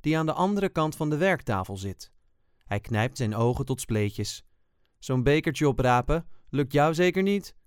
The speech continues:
De aangesprokene, die ongeveer even oud is als zijn compaan, kijkt wat beteuterd naar zijn omvangrijke buik, die hem inderdaad wel eens in de weg zit.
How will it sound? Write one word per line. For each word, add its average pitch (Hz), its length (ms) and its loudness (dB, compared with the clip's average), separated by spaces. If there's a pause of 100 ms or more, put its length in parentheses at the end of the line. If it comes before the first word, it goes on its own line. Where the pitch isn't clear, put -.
(540)
De - 120 -6
aangesprokene, 120 1040 -2
die 147 180 0
ongeveer 143 380 0
even 175 340 0
oud 170 240 -2
is 147 120 -2
als 139 140 0
zijn 143 180 -2
compaan, 131 580 0 (260)
kijkt 202 260 -2
wat 147 160 0
beteuterd 156 580 0
naar 147 120 0
zijn 127 160 0
omvangrijke 143 680 -2
buik, 101 480 -4
die 120 160 0
hem 120 140 2
inderdaad 120 500 0
wel 113 140 -2
eens 113 220 -2
in 139 60 -2
de 147 80 0
weg 160 200 -2
zit. - 340 -4